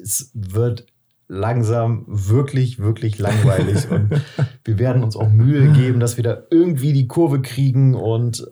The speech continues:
Speaker 1: auch mal wieder ein anderes Genre behandeln werden, beziehungsweise mit auch mal wieder ein bisschen weniger Gitarrenmusik, sondern ja, einfach mal den Blick schweifen lassen werden, den musikalischen Blick.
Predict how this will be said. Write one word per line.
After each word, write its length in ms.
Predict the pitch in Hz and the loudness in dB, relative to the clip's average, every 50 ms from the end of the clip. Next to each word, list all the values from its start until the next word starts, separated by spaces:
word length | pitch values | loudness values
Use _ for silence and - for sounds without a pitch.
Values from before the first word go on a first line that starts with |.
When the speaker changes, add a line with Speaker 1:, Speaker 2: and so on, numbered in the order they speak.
| - - | -10 -6
Speaker 1:
auch 140 | 113 117 120 | -4 -2 0
mal 180 | 120 117 113 | 0 0 0
wieder 200 | 107 113 113 113 | 0 0 0 0
ein 80 | 107 101 | 0 0
anderes 420 | - 127 131 117 110 110 104 92 87 | 0 0 0 0 0 0 0 0 0
Genre 680 | 110 117 123 123 113 113 120 120 117 117 117 123 120 - _ | 0 0 0 0 0 0 0 0 0 0 0 -2 -6 -10 _
behandeln 560 | - 90 98 101 98 104 110 113 113 110 107 90 | -14 -8 -4 -2 0 2 2 2 2 2 2 2
werden, 340 | 101 113 117 120 113 117 | 0 0 0 0 0 0
beziehungsweise 760 | 110 101 101 - 123 113 104 110 110 110 104 113 113 110 107 - - - _ _ _ - | 0 -2 -2 -2 -2 0 0 0 0 0 2 2 2 2 0 -2 -8 -18 _ _ _ -18
mit 120 | 110 - | -16 -14
auch 60 | - 110 | -10 -6
mal 160 | 104 107 104 | -4 -4 -2
wieder 140 | 107 120 117 | -2 0 0
ein 80 | 117 | 0
bisschen 300 | 127 135 - 135 135 127 | -2 -2 0 0 2 2
weniger 320 | 135 143 135 127 117 113 98 | 2 2 2 2 2 0 0
Gitarrenmusik, 880 | 104 104 - - 131 123 113 113 113 113 113 107 104 110 117 117 117 - | -2 -2 -2 -2 -4 -2 0 2 2 2 2 0 0 0 -2 -2 -4 -4
sondern 440 | - 113 110 110 110 110 110 107 - - - - - - - - - - _ - | -2 -2 0 0 0 0 -2 -2 -6 -10 -20 -20 -20 -18 -18 -20 -20 -20 _ -12
ja, 340 | - 71 76 80 82 92 - - | -10 -8 -8 -8 -10 -12 -8 -4
einfach 280 | 127 127 123 127 117 | -2 -2 0 2 2
mal 500 | 120 117 120 120 117 117 113 113 110 - _ _ _ - | 2 2 2 2 0 0 0 -2 -4 -6 _ _ _ 0
den 200 | 123 120 113 98 | 2 2 4 4
Blick 460 | 117 120 131 135 135 - - - _ _ _ _ _ _ _ _ _ _ _ _ | 4 2 2 2 0 -4 -8 -18 _ _ _ _ _ _ _ _ _ _ _ _
schweifen 580 | - - - - - 120 123 135 - - 123 113 | -14 -12 -10 -8 -6 -4 -4 -4 -2 -2 -2 -2
lassen 400 | 95 95 98 101 - 104 92 82 | 0 -2 -2 -4 -4 -4 -2 -2
werden, 260 | 87 87 87 90 90 | -2 -2 -2 -2 -2
den 140 | 90 92 95 | -2 -2 -2
musikalischen 720 | 92 90 87 104 98 - - 101 95 92 95 - 101 98 | -2 -4 -4 -6 -8 -6 -4 -4 -4 -4 -4 -4 -4 -2
Blick. 280 | 95 92 104 101 - | -2 -4 -4 -6 -8